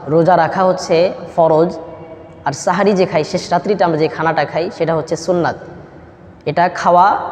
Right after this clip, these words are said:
সবচাইতে বেশি উত্তম, কারণ আল্লাহর হাবিব সাল্লাল্লাহু আলাইহি ওয়াসাল্লাম শেষ রাত্রিতে এরকম মানুষকে ডাকতেন আর বলতেন, "আসো, আমরা বরকতের খানা খাই।"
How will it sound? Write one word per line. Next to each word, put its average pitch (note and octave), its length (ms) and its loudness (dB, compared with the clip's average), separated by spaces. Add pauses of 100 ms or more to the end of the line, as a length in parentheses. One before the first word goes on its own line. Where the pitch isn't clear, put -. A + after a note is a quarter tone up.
(140)
সবচাইতে G3+ 400 0
বেশি F3 260 0
উত্তম, C3+ 420 -2
কারণ C#3 140 -2
আল্লাহর D3+ 200 0
হাবিব E3+ 160 -2
সাল্লাল্লাহু D#3 460 2
আলাইহি D#3 200 2
ওয়াসাল্লাম D3 440 -2
শেষ E3 280 -4
রাত্রিতে E3+ 640 0 (380)
এরকম D3+ 240 -2
মানুষকে D#3+ 320 0
ডাকতেন D#3+ 320 0
আর E3 100 4
বলতেন, D#3 360 2
"আসো, D3+ 340 2
আমরা D3 220 2
বরকতের E3+ 440 2
খানা C3+ 220 -4
খাই।" A#2+ 200 -8